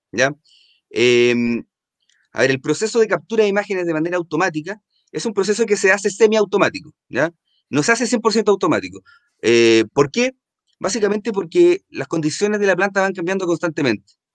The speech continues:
¿ya? En ocasiones uno quiere hacer un vuelo general y eso se programa.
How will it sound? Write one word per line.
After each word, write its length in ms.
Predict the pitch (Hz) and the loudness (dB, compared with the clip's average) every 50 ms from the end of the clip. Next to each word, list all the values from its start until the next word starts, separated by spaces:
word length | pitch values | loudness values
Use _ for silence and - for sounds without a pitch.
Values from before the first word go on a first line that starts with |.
| _ - | _ -8
¿ya? 140 | 113 127 - | -8 -8 -6
En 160 | - 131 135 | -4 -4 -4
ocasiones 420 | 131 131 139 - 185 175 170 165 165 | -4 -4 -4 -2 0 0 0 2 2
uno 200 | 170 165 165 147 | 2 0 2 2
quiere 160 | 156 156 156 | 0 0 0
hacer 160 | 151 170 160 | -2 -2 -4
un 100 | 160 156 | -2 0
vuelo 180 | 156 160 160 156 | 0 2 2 0
general 460 | - 147 143 143 165 180 190 208 - _ _ _ | 0 -2 0 2 2 2 0 0 -4 _ _ _
y 100 | - 143 | 0 0
eso 140 | 160 - 180 | 0 0 -2
se 280 | 151 - 165 160 160 156 | -2 0 0 0 0 2
programa. 520 | 147 143 143 160 190 196 175 170 180 185 | 2 2 2 4 4 2 2 0 -2 -4